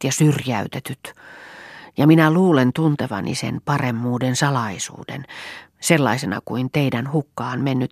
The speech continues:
elämänne sen opettaa. Elämän riemusta se suuri tyhjyys, elämän tyhjyydestä suuri suru,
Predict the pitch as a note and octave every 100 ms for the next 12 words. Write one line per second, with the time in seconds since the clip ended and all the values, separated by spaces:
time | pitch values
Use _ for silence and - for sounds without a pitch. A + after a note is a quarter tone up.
0 | - D3+ B2 A2+ A#2+ C#3 B2+ A2+ D3+ B2
1 | - - A2+ A2 - _ - _ _ -
2 | _ _ _ _ - G3 F#3+ D#3 B2+ A#2+
3 | A#2+ D3 D3+ C3+ A2+ - B2 - A#2+ -
4 | E3+ C3+ A#2 - D#3+ D3+ - A#2+ A2+ A2
5 | - - - - - - _ - D#3+ D3
6 | B2 A2+ - C#3 - A#2 A2 G#2 G2+ -
7 | - B2 A2 G2 - A2+ G#2+ D2+